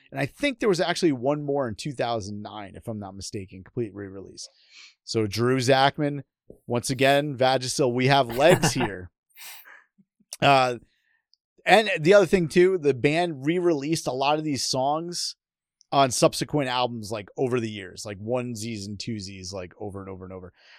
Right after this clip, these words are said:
Speaker 1: So if you're into, like, punk or ska and you're like me and you enjoy finding, like, early cuts from the band that doesn't have that pristine studio sound,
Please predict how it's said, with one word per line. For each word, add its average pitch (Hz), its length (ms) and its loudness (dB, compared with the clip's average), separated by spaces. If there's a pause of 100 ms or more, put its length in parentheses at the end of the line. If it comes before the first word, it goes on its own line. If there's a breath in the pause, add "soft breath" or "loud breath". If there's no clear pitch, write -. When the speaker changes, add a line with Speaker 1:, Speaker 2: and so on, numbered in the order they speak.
(220 soft breath)
Speaker 1:
So 160 200 8
if 160 260 0
you're 170 120 6
into, 202 220 0
like, 139 240 2
punk 170 360 2
or 139 60 2
ska 139 580 2
and 120 80 -8
you're 123 100 -2
like 131 260 2
me 135 220 -2
and 123 100 -4
you 120 140 -4
enjoy 143 320 4
finding, 151 320 0
like, 123 240 -6
early 170 260 4
cuts - 320 -2
from 156 200 -10
the 143 80 -4
band 147 420 -4 (520 soft breath)
that 131 140 -2
doesn't 185 280 2
have 156 240 4
that 147 220 4 (300)
pristine 170 800 -4
studio 170 640 2
sound, 170 560 0